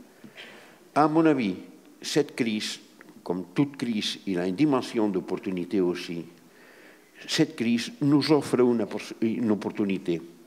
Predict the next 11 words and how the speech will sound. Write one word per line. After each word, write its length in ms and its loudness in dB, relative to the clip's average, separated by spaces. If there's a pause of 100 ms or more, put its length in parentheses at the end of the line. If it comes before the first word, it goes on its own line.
(380)
L'opportunité 800 4
de 100 6
casser 440 2
l'utopie 640 -2 (200)
de, 360 0 (440)
de 760 4
l'invisibilité. 920 -2 (580)
L'opportunité 840 4
de 140 4
faire 340 2 (360)
émerger, 840 2